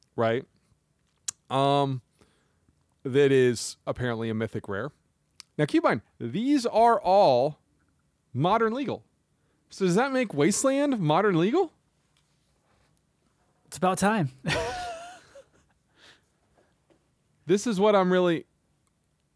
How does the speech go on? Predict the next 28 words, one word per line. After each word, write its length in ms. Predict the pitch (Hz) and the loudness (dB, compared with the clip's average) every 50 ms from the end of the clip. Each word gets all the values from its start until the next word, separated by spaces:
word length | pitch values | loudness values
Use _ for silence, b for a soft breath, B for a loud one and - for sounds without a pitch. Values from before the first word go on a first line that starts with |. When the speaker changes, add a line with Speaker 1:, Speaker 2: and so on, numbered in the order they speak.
| _ _ | _ _
Speaker 1:
I'm 180 | 147 151 156 165 | -2 0 2 2
really 180 | 170 170 170 | 4 2 2
confused 520 | - - 139 123 - - 135 135 131 110 98 | 2 0 -4 -4 -4 -2 -2 -2 -2 -2 -2
by. 220 | 113 107 98 104 | -2 -2 -2 -4
So, 180 | 107 - 170 170 | -4 -2 -2 0
like, 320 | 165 160 160 147 - - _ _ _ _ _ _ _ _ _ _ _ _ _ _ _ | 2 0 0 -2 -4 -14 _ _ _ _ _ _ _ _ _ _ _ _ _ _ _
is 240 | _ 170 165 160 143 | _ 2 2 4 4
it 140 | 170 170 143 | 2 0 2
because 460 | 151 151 - - - 180 196 196 185 | -2 -4 -4 -2 2 2 2 4 2
it's 180 | 190 170 - - | 0 -2 0 0
not 240 | 160 156 160 - - | 0 0 0 -2 -6
currently 460 | - - 170 170 175 165 143 143 131 | -6 -4 -2 -2 -2 -2 -4 -2 -2
legal 500 | 123 127 147 180 175 202 208 208 208 - | -2 -2 -2 -2 -2 -2 0 0 0 -2
in 480 | - 180 180 180 180 190 196 196 196 - _ _ - | -2 -4 -6 -6 -6 -6 -8 -10 -10 -12 _ _ -10
Modern 440 | 190 196 196 196 202 208 208 202 | -8 -6 -4 -4 -4 -6 -6 -4
that 120 | 170 156 143 | -4 -4 -4
it 100 | 135 127 | -4 -4
doesn't 320 | - 156 147 151 151 113 | -2 -4 -4 -4 -8 -10
carry 320 | - - 151 139 131 127 - | -10 -6 -4 -2 -2 -2 -2
over? 520 | - 131 143 160 170 208 226 233 226 - _ _ _ _ _ _ _ _ _ _ _ | 0 0 0 2 2 0 -2 -2 -4 -10 _ _ _ _ _ _ _ _ _ _ _
Speaker 2:
Yeah. 540 | _ 139 139 190 160 123 117 110 104 95 95 - _ _ _ _ _ _ _ _ _ _ _ _ _ _ _ _ _ _ _ _ _ _ _ _ _ _ _ _ _ _ _ _ _ _ _ _ _ _ | _ -4 -2 0 0 0 -2 -4 -10 -14 -16 -18 _ _ _ _ _ _ _ _ _ _ _ _ _ _ _ _ _ _ _ _ _ _ _ _ _ _ _ _ _ _ _ _ _ _ _ _ _ _
I, 80 | - - - | -20 -6 -4
Speaker 1:
Okay. 160 | 170 - 143 - - _ _ _ _ - | -4 -2 -2 -6 -8 _ _ _ _ -14
Speaker 2:
I, 140 | - 156 156 - - | -10 -10 -10 -10 -8
I 60 | 147 | -8
don't 360 | 139 123 - 143 127 127 127 113 | -8 -2 2 2 2 2 2 0
know, 140 | 113 113 | -4 -4
man. 280 | 107 104 104 104 101 101 | -6 -6 -6 -8 -8 -10